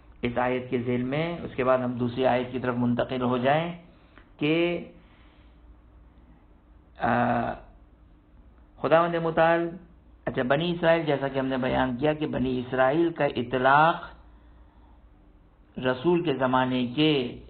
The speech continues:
जो अहले किताब थे, यानी ईसाई और यहूदी, उनके ऊपर भी होता है, और ख़ुद हज़रत ईसा के ज़माने के जो कौम थी, वो भी बनी इसराइल थी, और हज़रत मूसा के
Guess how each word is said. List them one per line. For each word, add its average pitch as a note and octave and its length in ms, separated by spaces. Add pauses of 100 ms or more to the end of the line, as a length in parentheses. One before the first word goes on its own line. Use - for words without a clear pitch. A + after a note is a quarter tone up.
(120)
जो A#2+ 340 (600)
अहले B2 320
किताब B2+ 580
थे, B2+ 300 (800)
यानी B2 180
ईसाई B2 560
और B2 120
यहूदी, B2+ 880 (1300)
उनके C#3 300
ऊपर F3 240
भी E3+ 100
होता E3+ 340
है, E3 320
और C3+ 200
ख़ुद E3 220
हज़रत C3+ 320
ईसा C3 360
के E3 140
ज़माने B2+ 420
के B2+ 140
जो B2 480 (1040)
कौम C3 360
थी, D#3+ 400
वो D3 140
भी F3+ 120
बनी E3+ 300
इसराइल E3+ 400
थी, F3 60
और E3 80
हज़रत C3+ 220
मूसा B2+ 360
के D3 240